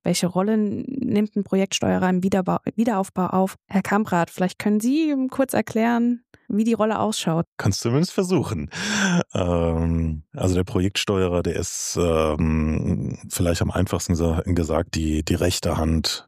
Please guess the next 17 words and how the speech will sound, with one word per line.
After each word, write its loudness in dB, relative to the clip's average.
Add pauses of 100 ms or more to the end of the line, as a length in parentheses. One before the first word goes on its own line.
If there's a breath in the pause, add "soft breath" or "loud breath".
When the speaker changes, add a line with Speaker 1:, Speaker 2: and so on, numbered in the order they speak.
Speaker 2:
der 0
Verwaltung 0
oder 2
die -4
rechte 0
Hand 2
des -6
Bauherrn, 2 (440 loud breath)
die 0
rechte -2
Hand 0
der 2
Ortsgemeinden, -2
diejenigen, 0
die 0
verantwortlich -2
sind. -8